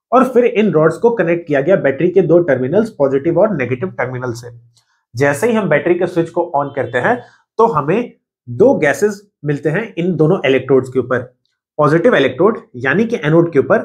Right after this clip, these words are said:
हमें मिलता है oxygen gas और negative electrode यानी कि cathode पर हमें मिलता है hydrogen gas। और इसी same reaction को हम कहते हैं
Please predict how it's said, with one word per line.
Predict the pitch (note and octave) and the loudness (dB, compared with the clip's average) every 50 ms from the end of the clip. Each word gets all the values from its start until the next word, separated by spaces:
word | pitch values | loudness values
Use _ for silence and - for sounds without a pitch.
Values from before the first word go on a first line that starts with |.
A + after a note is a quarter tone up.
| - - _ _ - | -6 -16 _ _ -4
हमें | E3 E3+ F3 | -2 0 0
मिलता | F3 D#3+ D3+ D#3 E3 | 2 0 0 0 0
है | D3+ E3 D#3 - - - | -2 -2 -4 -6 -6 -4
oxygen | D#3+ D3+ - - F#3 F#3 G#3+ F3+ C3 | -4 -2 -2 -2 0 2 2 0 0
gas | A#2 C3 E3+ G3 - - - _ _ _ - | 0 0 0 0 -2 -6 -16 _ _ _ -2
और | E3+ D#3+ | 0 0
negative | D3+ C#3 C3+ C#3 C#3+ E3+ E3+ A#3+ A#3+ G3+ | 0 0 0 0 2 2 2 2 2 2
electrode | D3 C3 B2+ B2 B2 - F3 G#3 F3+ C3+ | 2 0 0 0 0 0 2 2 2 2
यानी | C3+ C3 C#3 G#3 | 0 0 0 0
कि | G#3+ A#3 A3+ | 0 -2 -2
cathode | - - C#3 B2+ - D3 C3 A2+ - | 0 0 0 0 2 0 0 2 2
पर | G#3 A3 G#3+ - - | 2 0 0 -2 -2
हमें | E3+ F#3+ F3+ | 0 2 2
मिलता | D#3 C3 A#2 A2+ A#2 B2+ | 2 2 0 -2 -2 -2
है | B2+ E3+ G#3 G3+ | -2 0 0 0
hydrogen | - - A#2+ A#2+ A#2 B2 B2+ - A3 C4+ C4 - - _ _ - | 0 -2 -4 -4 -2 -4 -2 -2 -2 -2 -4 -6 -12 _ _ -10
gas। | A#2 B2+ A#2+ A#2 A2 - - - _ _ _ _ - | -4 -2 -2 -2 -2 -6 -14 -20 _ _ _ _ 0
और | G#3+ A3 A3 - - | 0 0 0 -2 -6
इसी | G#3+ - - B3+ A#3 | -6 -4 -2 -2 -2
same | - - F3+ E3 D#3 | -2 -2 -4 -2 -2
reaction | C#3+ C#3 B2+ - - D3+ | 0 -2 -2 -4 -6 -12
को | C3+ C3+ C#3+ C3+ | -8 -6 -6 -6
हम | C3 C3+ C3+ - | -6 -8 -10 -4
कहते | - B2+ A#2 - C#3+ | -4 -4 -2 -2 -6
हैं | C3+ G#3 A#3 | -8 -8 -10